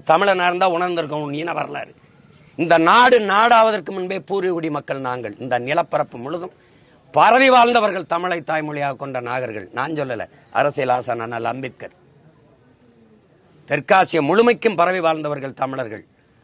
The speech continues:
ஹார்வர்ட் பல்கலைக்கழக பேராசிரியர்கள் ரிச்சர்டு மார்ட்டினும் டோனி ஜோசப்பும். நம்ம சொன்னா கூட பரவாயில்ல, பெரிய பெரிய மேதைகள் சொல்றாங்க. என் மொழியை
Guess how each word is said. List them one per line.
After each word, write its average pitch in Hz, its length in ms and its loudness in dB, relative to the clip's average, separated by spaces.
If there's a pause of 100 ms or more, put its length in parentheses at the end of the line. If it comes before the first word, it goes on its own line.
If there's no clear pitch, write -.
ஹார்வர்ட் 147 360 0
பல்கலைக்கழக 135 640 -6
பேராசிரியர்கள் 123 580 -6 (140)
ரிச்சர்டு 143 400 -6
மார்ட்டினும் 131 440 -8
டோனி 139 280 -4
ஜோசப்பும். 117 420 -10 (880)
நம்ம 175 280 2
சொன்னா 185 240 4
கூட 180 180 0
பரவாயில்ல, 131 360 0 (1120)
பெரிய 185 300 2
பெரிய 165 160 0 (160)
மேதைகள் 214 480 0
சொல்றாங்க. 107 340 -12 (1300)
என் 196 280 0
மொழியை 247 280 4